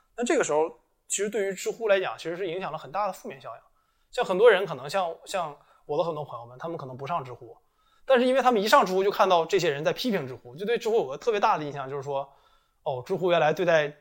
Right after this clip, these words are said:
自己的高赞答主就这样，那我不看知乎了。有很多人会有这个感觉，所以这个事儿我觉得也，也得不能一概而论，就不能光说知乎对于这个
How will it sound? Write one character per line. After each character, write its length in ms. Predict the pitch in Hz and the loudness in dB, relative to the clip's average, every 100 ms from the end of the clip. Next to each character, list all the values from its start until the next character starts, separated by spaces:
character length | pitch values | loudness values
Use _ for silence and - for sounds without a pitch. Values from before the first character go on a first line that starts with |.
| _ | _
自 100 | 196 | -6
己 60 | |
的 120 | 131 143 | -4 0
高 160 | 185 | 2
赞 120 | 190 | 2
答 120 | 160 160 | 2 0
主 100 | 123 | -2
就 60 | |
这 120 | 139 214 | 0 2
样， 140 | 127 - _ _ _ | 0 -4 _ _ _
那 100 | 165 | -10
我 220 | 151 131 | -8 -8
不 220 | 131 - | -12 -12
看 200 | 143 165 | -8 -8
知 80 | 127 | -8
乎 200 | 120 113 | -12 -18
了。 100 | 101 - | -16 -4
有 100 | 240 | -2
很 140 | 202 | 0
多 100 | 285 | -2
人 100 | 302 | -2
会 80 | - | -2
有 60 | 190 | -2
这 80 | |
个 80 | 240 | -2
感 160 | 156 135 | -2 -8
觉， 160 | 117 - _ _ _ _ | -14 -20 _ _ _ _
所 160 | - 285 | -4 0
以 20 | |
这 140 | 320 | 2
个 60 | 269 | 4
事 80 | 269 | 6
儿 80 | |
我 80 | 190 | 6
觉 60 | 170 | 4
得 60 | |
也， 220 | 214 175 170 | 2 2 2
也 60 | |
得 140 | 214 160 | 2 2
不 100 | 254 | 0
能 100 | 226 | -2
一 100 | 196 | 4
概 80 | 277 | 6
而 120 | 165 | 6
论， 140 | 135 | 2
就 80 | 151 | -6
不 140 | 214 | -4
能 120 | 233 226 | -4 0
光 180 | 233 | 0
说 140 | 214 214 | 2 -2
知 120 | 233 | -2
乎 160 | 220 214 | -4 -2
对 160 | 226 | -2
于 100 | 165 | 0
这 140 | 185 208 | 0 2
个 180 | 151 | 0